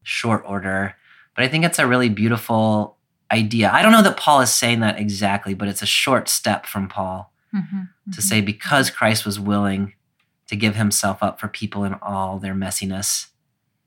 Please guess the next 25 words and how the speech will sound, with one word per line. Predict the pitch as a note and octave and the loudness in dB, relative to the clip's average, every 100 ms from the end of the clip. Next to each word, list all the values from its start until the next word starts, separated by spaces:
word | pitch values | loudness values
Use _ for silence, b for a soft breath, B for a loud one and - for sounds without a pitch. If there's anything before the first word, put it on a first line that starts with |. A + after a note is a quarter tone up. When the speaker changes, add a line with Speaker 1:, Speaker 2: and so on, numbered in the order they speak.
| _ _ _ _ - | _ _ _ _ -4
Speaker 1:
we | G#2 | 0
should | A2 A2 | 2 4
be | A2 - _ _ | 2 0 _ _
willing | B2 B2 A#2 | -2 2 2
to | A2 | 2
do | A2 A2 | 2 4
that | G#2 - | 2 2
too. | - A2 F#2+ | -2 0 0
And | A2+ A#2+ | -2 0
we | A#2 | 0
should | B2 | 0
be | A2 G#2+ _ - | -2 -4 _ -10
careful | - C#3+ - A2 | -2 -2 -2 -4
about | G2+ G#2 G2+ G2 - _ _ _ _ _ _ | 0 2 2 0 -6 _ _ _ _ _ _
the | G#2+ | -12
kinds | - A2 A2 G#2 | -4 0 2 0
of | G#2 | -2
commitments | G#2+ G2+ G2+ F#2 - | -2 0 0 -2 -2
that | G2+ G2 F#2 _ _ _ _ - | 0 0 -2 _ _ _ _ -4
are | A#2 | 0
demanding | A2 A#2 A2 A2 A2 G2+ | 2 4 6 6 4 4
our | G#2 G2 | 2 2
lives | F#2+ G#2 A2 | 0 0 -2
from | - D3 | -2 2
us | E3 E3+ - | 2 2 -6